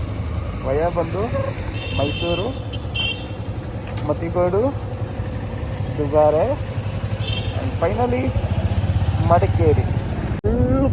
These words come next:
ಪ್ಯಾಕಿಂಗ್ ಆಗಿದ್ದೀನಿ. So, ಮುಖ ಕಾಣ್ತಿಲ್ಲ, ಹೆಲ್ಮೆಟ್ ಮಾತ್ರ ಹಾಕ್ಕೊಂಡಿದ್ದೀನಿ. ಈಗ ನಾವು ನಮ್ಮೂರಿಂದ ಒಂದು ಸ್ವಲ್ಪ ದೂರ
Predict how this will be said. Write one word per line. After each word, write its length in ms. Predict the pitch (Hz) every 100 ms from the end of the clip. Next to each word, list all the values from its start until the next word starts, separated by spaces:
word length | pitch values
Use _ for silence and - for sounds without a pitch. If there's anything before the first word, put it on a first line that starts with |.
| -
ಪ್ಯಾಕಿಂಗ್ 360 | 165 170 160 143
ಆಗಿದ್ದೀನಿ. 420 | 135 131 127 147 151 -
So, 80 | 180 156
ಮುಖ 120 | 160 -
ಕಾಣ್ತಿಲ್ಲ, 440 | 208 220 - 156 135 135 -
ಹೆಲ್ಮೆಟ್ 320 | 147 170 -
ಮಾತ್ರ 200 | 196 -
ಹಾಕ್ಕೊಂಡಿದ್ದೀನಿ. 560 | 202 - - 120 - - - - - - - - - - - - - - - - -
ಈಗ 80 | 165 208
ನಾವು 140 | 220 220 185
ನಮ್ಮೂರಿಂದ 460 | 202 240 233 226 247
ಒಂದು 120 | 233 196
ಸ್ವಲ್ಪ 300 | 220 262 254 233
ದೂರ 120 | 214